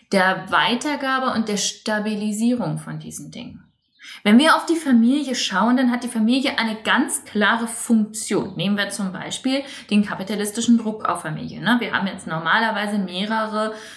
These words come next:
ähm, Elternteile, die normalerweise mehr oder weniger Vollzeit arbeiten müssen, um bestimmten Lebensstandard zu,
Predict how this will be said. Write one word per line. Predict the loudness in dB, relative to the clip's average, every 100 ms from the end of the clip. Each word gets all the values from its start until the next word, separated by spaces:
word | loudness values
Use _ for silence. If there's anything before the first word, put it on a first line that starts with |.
| -12 -2
ähm, | 0 0 -2 -6 -8 -14 _ -4
Elternteile, | 0 2 4 4 4 2 0 -2
die | 0 0 0
normalerweise | -2 -4 -4 -2 0 0 -2 -2 -4 -6
mehr | -4 0 2 2
oder | 0
weniger | -2 -2 -2
Vollzeit | -4 -4 -4 -4
arbeiten | -4 -2 -2 -4 -6
müssen, | -6 2 4
um | 4
bestimmten | -2 -2 -4 -2 -2
Lebensstandard | -2 -4 -6 -4 -2 0 -2 -6 -6
zu, | -4 0 0 -2 -8 -20